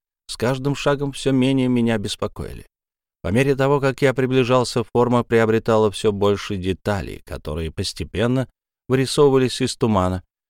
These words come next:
Внезапно до меня дошло, что это такое, и я остановился. Передо мной лежал пучок сине-серых щупалец, тех самых, что я видел внутри стеклянного яйца, или очень похожих. Я не был полностью уверен,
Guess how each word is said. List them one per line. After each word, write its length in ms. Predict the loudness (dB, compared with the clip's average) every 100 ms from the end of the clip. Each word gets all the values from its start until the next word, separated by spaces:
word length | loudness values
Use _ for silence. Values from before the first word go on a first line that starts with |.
| _ 2
Внезапно 560 | 2 4 0 0 0
до 100 | 2
меня 200 | 2 4
дошло, 400 | 2 0 0 0
что 300 | 0 -4 -4 -4
это 280 | -8 -8
такое, 500 | -8 -8 -8 -10 -8
и 200 | -2 0
я 180 | 2 0
остановился. 680 | -2 -6 -6 -6 -8 -12 -12 -16 -18 _ 0
Передо 300 | 2 4 4
мной 160 | 4
лежал 360 | 4 4 2 0
пучок 480 | -2 -2 0 0 -2
сине-серых 760 | -2 2 2 0 0 0 0
щупалец, 600 | -4 -8 -8 -14 -12 -14 _ _ _ _ _
тех 220 | -2 -2 0
самых, 400 | -2 0 -2 -2
что 160 | 0
я 140 | 2 2
видел 300 | 2 0 2
внутри 380 | 0 0 -2
стеклянного 640 | -4 -4 -2 0 0 2 0
яйца, 580 | 0 -4 -4 -6 -6 -12 -12
или 180 | -6 -2
очень 360 | -2 -2 -4 -4
похожих. 640 | -6 -4 -4 -6 -10 -20 _ _ _ -4
Я 260 | 0 2 4
не 220 | 4 4
был 240 | 6 4
полностью 720 | 4 4 4 2 0 -2 -2 0
уверен, 560 | -2 2 0 0 -4